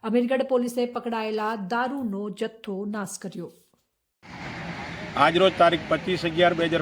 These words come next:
Speaker 2: પચીસના રોજ અમીરગઢ પોસ્ટે મહેરબાન સરદી રેન્જ ભુજના, ભુજનાઓ તેમજ મહેરબાન પોલીસ અધિક્ષક શ્રી બનાસકાંઠાનાઓની સૂચનાઓથી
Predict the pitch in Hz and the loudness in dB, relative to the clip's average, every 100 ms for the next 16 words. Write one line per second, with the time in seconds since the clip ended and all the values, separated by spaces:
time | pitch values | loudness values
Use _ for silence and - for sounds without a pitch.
0 | - 165 170 151 170 160 175 - - 143 | -2 -2 -2 0 4 6 6 2 0 2
1 | 170 160 - 147 160 - 151 110 - - | 2 2 0 0 -2 2 0 0 -8 -14
2 | - - - - 147 156 170 165 160 156 | -14 -14 -8 2 4 6 4 4 2 2
3 | 170 170 170 165 - - - - - - | 4 4 4 2 -2 -12 -14 -14 -12 -12
4 | - - - - - - - 120 156 165 | -12 -12 -12 -12 -14 -12 -8 -2 2 6
5 | 170 156 127 - - - - 151 - - | 8 6 4 -10 -14 -12 -10 -10 -10 -12
6 | - - - - 147 127 156 165 170 175 | -12 -14 -14 -8 -4 0 2 6 8 8
7 | 175 - - - - - - 170 175 151 | 4 0 -10 -12 -12 -12 0 2 4 2
8 | - - - 113 147 165 170 - 165 160 | 0 -10 -6 0 2 6 4 4 0 0
9 | 165 143 165 143 165 160 151 165 - 165 | 0 0 0 0 0 4 4 4 4 4
10 | 170 165 165 165 165 - - - 180 170 | 6 6 6 6 2 -2 -4 2 6 6
11 | 147 | 4